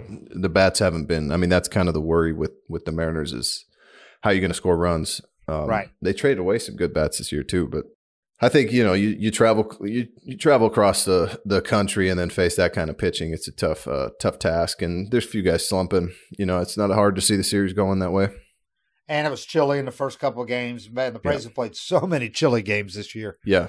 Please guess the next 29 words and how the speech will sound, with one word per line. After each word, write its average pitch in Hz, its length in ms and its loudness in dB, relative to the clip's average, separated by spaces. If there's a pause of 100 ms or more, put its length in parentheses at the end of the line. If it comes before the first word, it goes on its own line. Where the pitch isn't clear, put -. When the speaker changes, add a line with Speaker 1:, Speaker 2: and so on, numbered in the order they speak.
(200)
Speaker 2:
But 120 200 -2
first - 240 -4
couple, 131 240 2
I 120 60 -2
think 123 120 -8
it 120 40 -10
was, 117 80 -12
like, 120 220 -10
fifty 123 500 -6
down, 113 220 -6
maybe 113 340 -10 (340)
upper 127 220 -6
forties 120 460 -4
by 123 140 4
the 117 120 0
end 120 100 -2
of 110 40 -6
the 110 80 -4
game. 117 380 -4 (340)
Speaker 1:
Yeah, 147 140 6
and 139 100 6
the - 20 4
ball 107 220 6
doesn't 95 240 0
fly 92 200 6
there. 90 220 6 (240)
I 87 60 -6
mean, 87 280 -4 (240)
Speaker 2:
No. 127 280 0